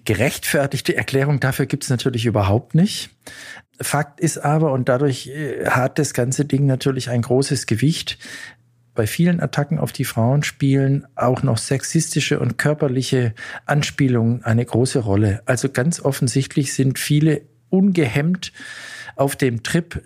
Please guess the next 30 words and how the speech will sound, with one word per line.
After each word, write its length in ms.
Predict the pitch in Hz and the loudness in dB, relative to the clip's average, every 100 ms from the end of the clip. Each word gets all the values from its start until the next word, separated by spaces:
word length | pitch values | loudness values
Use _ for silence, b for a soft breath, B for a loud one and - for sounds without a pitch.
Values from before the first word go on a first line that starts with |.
| 135 | -4
dann 360 | 127 135 175 - _ | 0 2 0 -2 _
wirklich 640 | 135 139 147 160 151 - - | 0 0 0 -2 -2 -2 0
irgendwie 680 | 139 143 127 131 135 131 _ _ _ _ _ - | 0 0 0 0 0 -4 _ _ _ _ _ -2
in 100 | 143 | -2
die 160 | 131 - | -2 2
tiefste 340 | 185 - 156 | 0 2 -2
Schublade 460 | - 156 131 117 120 | 0 0 2 2 0
zu 160 | - | -4
greifen, 560 | - 117 120 127 139 120 | -2 2 2 2 2 4
sehr 200 | 123 151 | 2 2
persönlich, 680 | 151 139 131 139 135 - 131 | 0 0 0 2 0 0 -2
aggressiv, 720 | - 123 - 143 147 - - | 0 -2 2 2 0 -8 -4
bösartig 920 | 135 151 160 - 131 131 139 123 - - B B B B B _ | 2 2 2 0 0 0 0 -2 -8 -14 B B B B B _
und 460 | 143 139 135 - - | 0 2 0 -4 -2
auch 180 | 127 | 0
sozusagen 680 | - 139 - 127 127 120 123 | 0 -2 0 0 2 2 0
sexuell 580 | 113 131 - 135 139 156 | 0 0 -2 0 2 0
attackierend 840 | - - 127 - 156 156 123 107 | -2 -2 -4 0 2 2 2 -4
zu 360 | - - - 107 | -6 -6 0 2
sein. 540 | 101 90 87 90 92 B B B B B B B - | 2 2 2 0 -2 B B B B B B B -12
Ich 140 | 131 | -8
kann's 260 | - 143 - | -4 -2 0
mir 140 | 143 | 0
auch 80 | 135 | 2
nicht 200 | 143 123 | 0 2
wirklich 260 | 139 139 135 | 0 0 -2
erklären, 420 | 131 131 139 156 | 0 2 2 0
außer 320 | - 151 165 | 0 0 2
dass 220 | 147 135 | 0 -2
die 340 | - 151 151 | -2 -2 -2